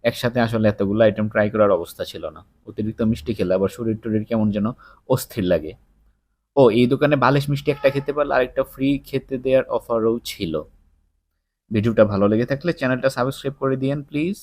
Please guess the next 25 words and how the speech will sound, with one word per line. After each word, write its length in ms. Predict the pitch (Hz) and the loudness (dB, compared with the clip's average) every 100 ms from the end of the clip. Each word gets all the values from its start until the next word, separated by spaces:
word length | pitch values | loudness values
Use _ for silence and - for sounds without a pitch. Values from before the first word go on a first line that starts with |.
| - | -10
আর 140 | - 101 | -6 -6
কোনো 260 | 104 - 104 | -6 -2 0
মন্তব্য 380 | 101 107 110 113 | 0 -2 -4 -6
থাকলে 280 | 113 113 - | -6 -8 -8
কমেন্টে 400 | 147 110 113 110 | -4 -2 -2 -4
জানাইতে 340 | 104 98 107 101 | -4 -4 -4 -4
পারেন। 220 | 92 85 - - _ _ _ _ _ _ _ _ _ _ _ _ _ 135 | -6 -8 -16 -20 _ _ _ _ _ _ _ _ _ _ _ _ _ 0
ও, 40 | 123 | 2
চলে 260 | 113 107 | 4 4
আসার 220 | 123 156 170 | 4 2 2
সময় 200 | 175 165 | 2 2
এইখানেই 420 | 151 156 160 123 151 | 2 0 2 0 0
মিষ্টির 360 | 135 139 151 | -2 -2 -2
দোকানের 380 | 131 131 139 143 | -2 0 0 0
পাশে 200 | 139 131 120 | -2 -2 -4
একটা 160 | - | -6
কাঁচা 300 | - 110 110 | -6 -6 -4
বাজারের 380 | 107 113 123 135 | -2 2 0 0
দোকানে 340 | 123 135 135 107 | -6 -6 -2 -2
দুইটা 280 | 120 117 107 | 0 0 2
লাউ 220 | 98 117 | 4 4
দেখতে 260 | 147 156 - | 4 0 -2
এত 160 | 107 135 | -6 -6
সুন্দর 360 | - 143 143 147 | -8 -4 -2 0
লাগছিল, 380 | 151 - 208 | 0 -2 -2